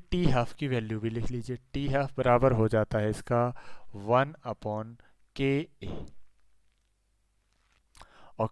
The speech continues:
के तो आपको पता है, ए भी आपको क्या बताओ, पता ही है, ठीक है। अच्छा, अब एक चीज़ है ना कि इतना सब नहीं करें, तो हाफ लाइफ अगर मैं जानना चाहूँ किसी भी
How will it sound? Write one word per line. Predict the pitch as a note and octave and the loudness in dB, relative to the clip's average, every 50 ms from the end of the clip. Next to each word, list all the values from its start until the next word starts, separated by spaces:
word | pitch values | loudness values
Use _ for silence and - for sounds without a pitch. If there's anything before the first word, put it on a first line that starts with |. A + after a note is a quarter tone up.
| - - | -6 -8
के | C3 C3 B2+ | -10 -10 -8
तो | B2+ C#3 | -8 -8
आपको | A#2+ A2+ A2 - B2 | -8 -8 -10 -12 -14
पता | - A#2 - C#3 | -14 -10 -10 -8
है, | C#3+ D3+ | -10 -10
ए | - C3 A#2+ G#2 | -10 -10 -10 -8
भी | G2+ G#2+ A2 | -6 -6 -6
आपको | G#2+ G2+ G2+ G#2 G#2+ | -6 -6 -6 -8 -10
क्या | - A2+ G#2 F#2+ | -8 -8 -8 -8
बताओ, | F#2 F#2 F#2 - G#2 B2 D3+ - _ _ _ - | -8 -10 -10 -10 -10 -12 -12 -16 _ _ _ -8
पता | - - - F2 | -8 -8 -10 -10
ही | F2+ - G3 | -10 -6 -6
है, | F#3+ - - - - | -4 -4 -2 0 2
ठीक | - A#3 - | 2 2 2
है। | - C#3+ - - - _ - - - - _ - - - - - - - - - _ - | 0 -4 -8 -12 -18 _ -20 -20 -20 -20 _ -20 -20 -20 -20 -20 -20 -20 -20 -20 _ -14
अच्छा, | A2+ - - F#2+ E2+ - - _ _ _ _ _ _ - - - - - - - - _ _ _ _ _ _ - | -12 -10 -8 -10 -10 -12 -18 _ _ _ _ _ _ -20 -20 -20 -20 -20 -20 -20 -20 _ _ _ _ _ _ -4
अब | F#3+ F#3+ F#3+ - _ - | -4 -4 -4 -10 _ -6
एक | D#3+ D3+ D3 C#3+ | -4 -4 -4 -4
चीज़ | - G3+ G#3+ F#3 | -6 -6 -4 -4
है | C3 G#2+ | -4 -4
ना | G2+ G#2+ C3+ F3 _ _ _ _ _ _ _ _ _ _ _ _ _ - | -6 -8 -12 -14 _ _ _ _ _ _ _ _ _ _ _ _ _ -6
कि | - F3+ F#3 F#3+ F#3+ G3 A3 - - _ _ _ _ _ _ _ | -2 -2 -2 -2 -2 -4 -8 -12 -20 _ _ _ _ _ _ _
इतना | F3+ F3+ - F#3 F#3+ G3 | -8 -6 -4 -2 0 0
सब | E3+ E3+ F#3 F3+ | 2 2 0 0
नहीं | E3 C#3+ C3+ C#3 C3 | 0 -2 -2 -2 -2
करें, | C3 A2+ F#2+ F#2 E2+ D#2+ - - - - _ _ _ _ _ _ _ _ _ _ _ _ _ _ _ _ _ _ _ _ _ _ _ _ _ _ _ _ | -4 -4 -4 -6 -10 -12 -14 -16 -18 -20 _ _ _ _ _ _ _ _ _ _ _ _ _ _ _ _ _ _ _ _ _ _ _ _ _ _ _ _
तो | - C3 C3 C3+ C3+ C3+ | -4 -2 0 0 0 -2
हाफ | A#2+ A2 A#2+ C3+ C#3+ - - | 2 4 4 4 4 2 0
लाइफ | E3 E3+ F3+ F3+ F3 - - - _ _ - | 2 2 2 2 0 -4 -12 -20 _ _ -10
अगर | C#3+ C3+ D3+ D#3 | -4 -2 -2 -2
मैं | D#3 D#3+ D#3+ | -2 -2 -2
जानना | D3 C#3+ C3+ C3+ C#3 C#3+ C#3+ | 0 0 0 0 0 -4 -4
चाहूँ | C#3 C3 A2 G#2 A#2 D3+ E3 - - | -2 -4 -4 -4 -6 -10 -12 -10 -10
किसी | D3 - - C#3+ | -10 -8 -8 -8
भी | C3+ C3 D#3 F#3 | -6 -6 -6 -8